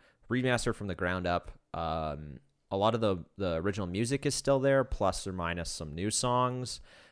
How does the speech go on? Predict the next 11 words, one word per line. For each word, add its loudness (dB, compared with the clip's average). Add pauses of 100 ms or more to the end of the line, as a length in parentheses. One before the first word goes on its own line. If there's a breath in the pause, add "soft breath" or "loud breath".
uh, 2 (140)
and -6 (840)
it -6
functions, -2
it -2
works -2
the -6
same -6
way. 6
There's 2
some 2